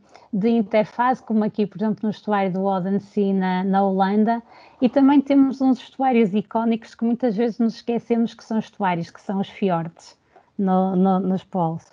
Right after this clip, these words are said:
E estes estuários, eh, são locais, como eu disse, de interface, locais de ligação entre a terra e o mar, e que têm sido locais que nós humanos sempre achamos imensa piada, sempre gostamos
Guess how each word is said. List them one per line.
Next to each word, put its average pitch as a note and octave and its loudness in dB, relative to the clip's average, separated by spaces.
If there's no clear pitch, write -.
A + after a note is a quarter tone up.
E D4 8
estes - 4
estuários, G3+ 0
eh, A#3 2
são B3+ 0
locais, A3 -2
como G#3+ -6
eu A3 -4
disse, G#3 -4
de G#3+ -6
interface, G3+ -2
locais G#3 -6
de A3 -6
ligação G#3 -6
entre G3 -6
a G3 -2
terra G3 -6
e G#3 2
o G#3 0
mar, G3+ 0
e C4 0
que - -10
têm D4 4
sido C4+ 2
locais C4+ 0
que - -6
nós B3+ 4
humanos C4 2
sempre C#4+ -2
achamos C4+ 0
imensa C4 0
piada, F#3 -4
sempre B3+ -2
gostamos A3+ -2